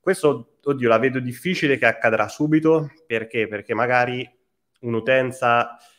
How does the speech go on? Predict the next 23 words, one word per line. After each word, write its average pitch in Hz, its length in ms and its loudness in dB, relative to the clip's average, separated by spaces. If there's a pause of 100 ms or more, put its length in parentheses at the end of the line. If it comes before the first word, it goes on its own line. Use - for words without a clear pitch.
(140)
forse 120 360 -4
più 117 180 -2
anziana 127 520 0
è 113 60 -2
difficile 120 640 -4
che, 117 300 -6 (240)
eh, 104 80 -6
che - 100 -6
riesca 110 600 -2
a 110 60 -4
interfacciarsi 107 840 -6
subito 110 460 -6
con, 104 320 -6
eh, 98 640 -4 (680)
con 113 160 -6
una 107 120 2
banca 110 280 2
centrale 113 480 0
senza 120 420 -2
l'aiuto 110 400 -2
magari 107 340 -2
del 104 680 -4
s-, - 140 -20